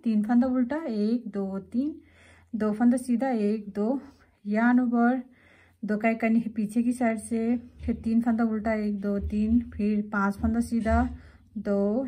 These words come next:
चार, पाँच, फिर तीन फंदा उल्टा, एक, दो, तीन, दो काई करनी है आगे की side से, yarn over, फिर दो फंदा सीधा। देखिए यहाँ से यहाँ तक आपको अठारह फंदों का design है।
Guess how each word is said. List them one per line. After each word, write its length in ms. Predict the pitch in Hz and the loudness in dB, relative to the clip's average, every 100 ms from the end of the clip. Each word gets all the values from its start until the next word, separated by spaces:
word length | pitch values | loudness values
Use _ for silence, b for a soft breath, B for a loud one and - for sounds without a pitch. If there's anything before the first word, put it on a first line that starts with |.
| - | -6
चार, 400 | - 196 190 185 180 | -4 -2 0 -4 -4
पाँच, 300 | 208 220 254 | -2 0 0
फिर 200 | 240 220 208 | -2 -8 -6
तीन 240 | 226 220 | -2 -2
फंदा 260 | 226 233 233 | 2 2 2
उल्टा, 340 | 226 220 233 233 | 0 0 0 0
एक, 200 | 208 202 | 0 -2
दो, 200 | 208 202 | -4 -4
तीन, 300 | 196 214 240 262 B B B B B _ | -4 0 0 0 B B B B B _
दो 80 | 214 | -6
काई 200 | 208 220 | 0 0
करनी 220 | 220 214 214 | 0 0 2
है 140 | 214 | 2
आगे 280 | 208 196 214 | 2 2 0
की 100 | 226 | -2
side 240 | 233 220 214 | 0 0 0
से, 220 | 233 233 | 0 2
yarn 320 | 208 190 196 | 2 2 0
over, 240 | 190 208 220 | 0 -2 -2
फिर 120 | 208 | -4
दो 160 | 190 185 | -4 -4
फंदा 260 | 196 180 190 | -4 -4 -6
सीधा। 360 | - 165 190 B - | -8 -8 -10 B -6
देखिए 320 | 202 208 294 | -6 -2 -4
यहाँ 320 | 330 240 202 | -2 -2 -2
से 120 | 208 | 0
यहाँ 120 | 262 254 | 0 0
तक 120 | 269 | -2
आपको 220 | 262 262 | -4 -2
अठारह 300 | 269 240 247 | -2 0 -2
फंदों 240 | 254 247 233 | 2 0 2
का 60 | |
design 320 | 196 180 190 196 | -4 -6 -6 -6
है। 140 | 302 | -6